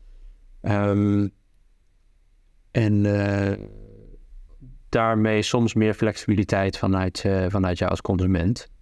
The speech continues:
Ehm, nou, ik denk dat, eh, dat als jij dat weet, dat je dan niet alleen het anonieme product koopt, maar ook het verhaal koopt. Eh, dus dat er daarmee, eh,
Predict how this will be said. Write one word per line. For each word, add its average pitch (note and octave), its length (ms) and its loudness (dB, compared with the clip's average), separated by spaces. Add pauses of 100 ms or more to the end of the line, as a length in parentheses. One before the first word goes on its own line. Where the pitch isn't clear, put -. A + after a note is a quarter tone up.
(1700)
Ehm, G#2 640 2 (1900)
nou, A#2+ 400 2
ik G2 80 0
denk A2 180 2
dat, A2 220 0
eh, G#2+ 520 0 (100)
dat G#2+ 280 -2
als A#2 220 0
jij A2+ 120 0
dat G#2+ 160 0
weet, A2+ 420 2
dat A2 200 0
je A2+ 80 -2
dan G#2+ 380 2
niet A#2 280 2
alleen A2 280 2
het G#2+ 140 -2
anonieme A2 380 2
product G#2+ 460 -2
koopt, G#2+ 340 0
maar A2+ 120 2
ook G#2+ 100 0
het A2+ 100 -4
verhaal G#2 440 0
koopt. - 580 -2 (420)
Eh, G#2+ 320 0
dus G2+ 160 2
dat G#2+ 180 0
er G#2+ 120 0
daarmee, G2+ 580 2
eh, F#2+ 600 0